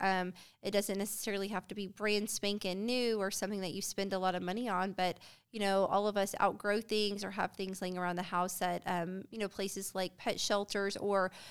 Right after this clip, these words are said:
um, you know, here in Seguin, we have the Guadalupe County Family Violence Shelter, and they're always taking donations. So, um, you know, maybe you can't volunteer your actual time,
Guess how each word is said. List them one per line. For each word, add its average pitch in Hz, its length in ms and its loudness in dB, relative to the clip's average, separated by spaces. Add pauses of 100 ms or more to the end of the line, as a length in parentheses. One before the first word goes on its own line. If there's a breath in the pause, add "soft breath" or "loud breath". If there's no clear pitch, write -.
(160 loud breath)
um, 196 280 4
you 240 80 -2
know, 220 120 2
here 226 200 0
in 220 80 0
Seguin, 208 340 -2
we 196 120 -2
have 190 320 2
the 196 100 -2
Guadalupe 190 460 -2
County 180 580 -4 (100)
Family 190 280 -2
Violence 220 420 2
Shelter, 202 380 0
and 190 120 -2
they're 202 220 -2
always 202 260 0
taking 196 360 -4
donations. 185 760 -2
So, 185 380 0 (360 loud breath)
um, 185 320 4
you 220 80 2
know, 202 80 2
maybe 208 260 0
you 220 80 -2
can't 202 240 -6
volunteer 190 440 -2
your 180 200 -4
actual 190 340 -6
time, 302 520 0